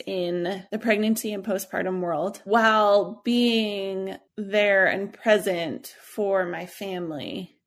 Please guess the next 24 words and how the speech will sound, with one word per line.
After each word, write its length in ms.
and 160
myself, 640
you 140
know, 140
still 320
having 360
that 220
self-care 560
and 180
stuff, 300
and 220
just 200
kind 300
of 320
really 360
streamlining 1500
in 100
a 80
way 680
how 520
I 160
can 200
help. 500
And, 480